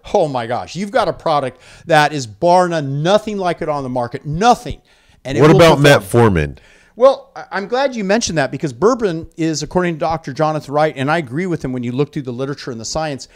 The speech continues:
Speaker 1: it's safer than metformin. Potentially metformin can have side
Speaker 2: Really?
Speaker 1: effects. Yes.
Speaker 2: Wow.
Speaker 1: And it's every bit as potent. And what's really cool, I've even had some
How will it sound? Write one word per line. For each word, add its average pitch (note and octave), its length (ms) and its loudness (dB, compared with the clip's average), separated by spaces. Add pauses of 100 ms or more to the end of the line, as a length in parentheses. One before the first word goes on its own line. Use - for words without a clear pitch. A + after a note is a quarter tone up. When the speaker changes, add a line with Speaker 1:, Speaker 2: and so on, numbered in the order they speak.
(220)
Speaker 1:
it's E3 160 -4
safer G#3+ 520 -2
than G3+ 200 -6
metformin. D3 680 -4 (240)
Potentially D#3 480 -4
metformin C3 480 -4
can D#3+ 300 0
have F3 200 -4
side G#2+ 220 4
Speaker 2:
Really? A2+ 220 8
Speaker 1:
effects. D2 200 -4
Yes. C3+ 340 -4 (140)
Speaker 2:
Wow. G3 280 4
Speaker 1:
And E3 220 0 (120)
it's D#3+ 300 -6 (260)
every F#3+ 220 4
bit F#3 240 0
as E3+ 140 -4
potent. - 800 -6
And D#3 160 -4
what's E3+ 260 -6
really F#3 400 -8
cool, - 460 -4 (260)
I've A#3 220 -4
even G#3 240 -2
had D3+ 260 -4
some B2 220 -8